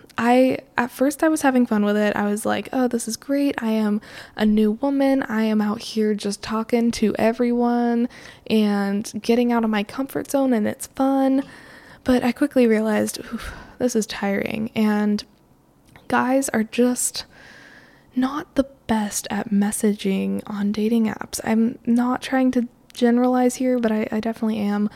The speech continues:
So I'm sorry if you're a guy who happens to be an incredible communicator, but it just is, it hasn't taken me long to realize, "Huh,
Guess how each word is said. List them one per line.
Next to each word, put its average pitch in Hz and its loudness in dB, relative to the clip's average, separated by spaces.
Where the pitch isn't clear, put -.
So 226 2
I'm 233 4
sorry 196 0
if 190 -4
you're 196 0
a 190 0
guy 196 -2
who 202 0
happens 208 -4
to 208 -2
be 202 -2
an 220 2
incredible 214 0
communicator, 233 2
but 208 0
it 226 -2
just - -2
is, 202 -2
it 262 2
hasn't 254 4
taken 226 4
me 214 6
long 202 2
to 208 -4
realize, 196 -2
"Huh, 240 -2